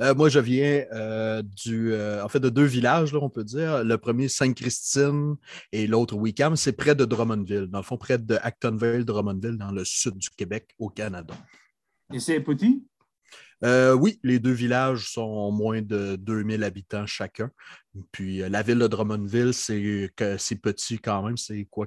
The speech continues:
Speaker 1: quatre-vingt mille habitants peut-être ?
Speaker 2: Gotcha. OK. Et dites-nous de ton enfance.
Speaker 1: Euh, sur, euh, ben, sur mon enfance, euh, sur, euh, c'est quoi qui t'intéresse le plus sur les traditions, mettons ?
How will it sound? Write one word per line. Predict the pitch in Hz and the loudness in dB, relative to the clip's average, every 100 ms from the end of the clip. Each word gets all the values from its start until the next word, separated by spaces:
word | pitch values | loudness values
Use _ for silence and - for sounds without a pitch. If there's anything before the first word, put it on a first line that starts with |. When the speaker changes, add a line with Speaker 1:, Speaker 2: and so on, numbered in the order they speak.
| - | -8
Speaker 1:
quatre-vingt | 107 - 117 101 107 | -12 -6 -2 0 0
mille | 107 113 | 0 0
habitants | 107 101 101 139 | -2 -4 -8 -10
peut-être ? | 156 104 - 147 - _ _ _ _ _ _ _ _ _ _ | -10 -12 -12 -16 -16 _ _ _ _ _ _ _ _ _ _
Speaker 2:
Gotcha. | - 294 285 - - - | -8 -6 -4 -4 -4 0
OK. | 240 208 | 2 2
Et | 196 160 180 170 170 165 | 0 -2 0 0 0 -2
dites-nous | 156 269 302 247 240 226 | 0 2 2 2 -2 -2
de | 165 180 180 170 160 160 147 - | -4 -2 -2 -4 -6 -8 -10 -10
ton | 180 180 180 180 175 175 175 - | -8 -6 -4 -6 -6 -6 -8 -10
enfance. | 262 151 - - 185 127 104 - - - 113 - _ _ _ _ _ - _ _ - | -6 -4 -4 0 2 2 0 -10 -18 -18 -20 -20 _ _ _ _ _ -20 _ _ -2
Speaker 1:
Euh, | 113 113 110 107 101 123 165 - 139 | 2 4 4 0 -4 -12 -16 -12 -4
sur, | - 143 | 4 6
euh, | 131 131 127 123 107 - _ | 8 8 6 4 0 -6 _
ben, | 147 135 | 4 4
sur | 127 143 | 6 4
mon | 139 143 | 6 6
enfance, | 139 135 160 156 139 139 | 6 6 6 4 2 0
euh, | 120 | 0
sur, | - 123 | -2 -2
euh, | 113 110 110 110 107 104 | -2 -2 -4 -4 -6 -8
c'est | - | -10
quoi | 110 120 | -8 -8
qui | - | -2
t'intéresse | 113 107 107 - | -2 -2 -4 -4
le | 104 | -4
plus | 123 | -4
sur | - | -2
les | 110 107 | -2 0
traditions, | 113 101 - 160 | -2 -2 -4 -6
mettons ? | 135 175 | -6 -10